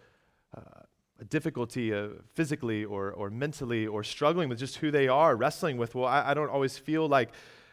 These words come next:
my gender matches up with who I am, and I'm not really sure what to do with that.' And, and what do we do with that? Like, did God mess up along the way?"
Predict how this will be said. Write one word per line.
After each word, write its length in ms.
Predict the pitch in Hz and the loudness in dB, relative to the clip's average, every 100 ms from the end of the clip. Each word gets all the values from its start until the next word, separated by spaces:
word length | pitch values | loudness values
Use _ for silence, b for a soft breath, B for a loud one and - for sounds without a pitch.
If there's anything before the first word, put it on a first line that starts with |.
| B B B _ - | B B B _ -6
my 220 | 139 131 | -2 0
gender 320 | 123 156 151 | 0 4 4
matches 380 | 139 143 - 131 | 4 0 0 0
up 120 | 139 | 0
with 140 | 135 | -2
who 160 | - 156 | -2 2
I 140 | 127 | 2
am, 400 | 123 127 143 147 | 2 -2 -2 0
and 80 | 123 | 0
I'm 60 | 131 | 0
not 120 | 143 | 0
really 140 | 147 | 0
sure 260 | 135 - 147 | 0 0 0
what 140 | 143 | 0
to 120 | - 123 | -2 -6
do 220 | 117 143 | -4 -2
with 160 | 135 120 | -4 -2
that.' 260 | 107 110 | -2 0
And, 160 | 117 120 | -2 -2
and 240 | 131 131 | -4 -6
what 140 | 127 151 | -2 0
do 60 | |
we 100 | 175 | 0
do 140 | 143 196 | 0 0
with 160 | 165 | 0
that? 280 | 120 107 110 | 0 -2 -2
Like, 200 | 113 113 | -4 -2
did 160 | 131 120 | -2 4
God 240 | 143 147 | 4 4
mess 320 | 143 147 - | 2 0 4
up 200 | 160 131 | 2 2
along 280 | 123 117 120 | 0 0 0
the 80 | 113 | 0
way?" 560 | 120 110 107 127 123 | 2 2 -2 -10 -16